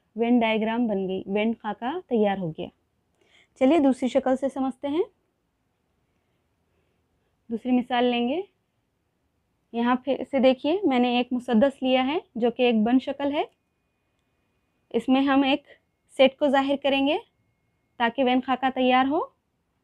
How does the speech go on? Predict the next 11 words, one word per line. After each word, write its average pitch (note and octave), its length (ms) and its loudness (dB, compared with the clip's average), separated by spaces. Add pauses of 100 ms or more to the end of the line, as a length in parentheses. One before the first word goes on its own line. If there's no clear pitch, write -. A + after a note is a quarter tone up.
(1300)
चलिए B3+ 300 2 (320)
सेट A#3 220 0
सी B3+ 240 0
लीजिए, B3 440 2 (1700)
जिसके A#3+ 260 0
अरकान A#3 440 0 (180)
ए, B3 400 6 (300)
बी, A#3 540 0 (320)
सी, A#3+ 480 0 (320)
डी, A3+ 440 2 (320)
ई, A3 340 0